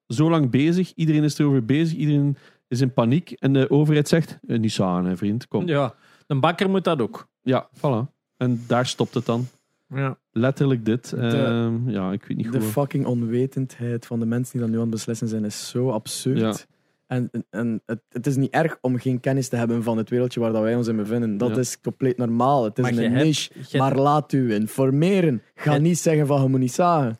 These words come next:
Speaker 2: je hebt letterlijk experts op dat vlak dat je kunt aanspreken.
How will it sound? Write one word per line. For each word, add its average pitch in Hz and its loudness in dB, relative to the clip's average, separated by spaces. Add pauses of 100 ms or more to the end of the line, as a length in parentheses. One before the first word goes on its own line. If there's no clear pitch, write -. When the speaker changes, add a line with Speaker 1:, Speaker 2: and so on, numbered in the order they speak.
(100)
Speaker 2:
je 147 -2
hebt 117 -2
letterlijk 127 -2
experts 143 -4
op 113 -6
dat 104 -6
vlak 107 -8
dat 107 -12
je 120 -8
kunt 107 -10
aanspreken. 127 -4